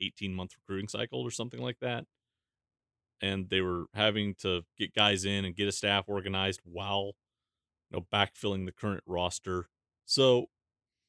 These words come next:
this is a way of saying, you know, they're gonna hopefully, I think, have to do a s-,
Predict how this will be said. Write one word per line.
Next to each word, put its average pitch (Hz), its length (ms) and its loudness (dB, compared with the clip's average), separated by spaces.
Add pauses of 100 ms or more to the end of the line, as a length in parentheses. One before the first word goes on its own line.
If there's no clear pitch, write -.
(1800)
this 135 180 0
is 135 80 -2
a 131 60 4
way 120 180 6
of 104 80 2
saying, 120 340 4
you 98 120 -2
know, 90 240 -2 (400)
they're 113 160 2
gonna 123 280 2
hopefully, 113 840 0 (560)
I 101 60 -2
think, 101 260 0
have 104 220 0
to 98 60 -12
do 95 200 0
a - 20 0
s-, - 160 -2